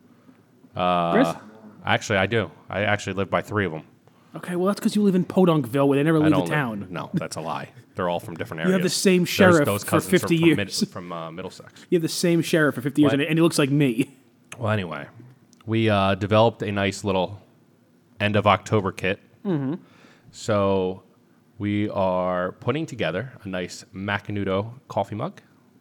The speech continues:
Speaker 1: See this?
Speaker 2: It's perfect for tailgating or not.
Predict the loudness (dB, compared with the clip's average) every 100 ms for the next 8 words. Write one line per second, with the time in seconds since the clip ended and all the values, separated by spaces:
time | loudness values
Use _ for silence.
0 | _ _ -14 -10 -10 -14 -20 -20 _ -8
1 | 0 0 2 0 -2 -4 0 2 4 4
2 | 4 4 4 4 4 4 0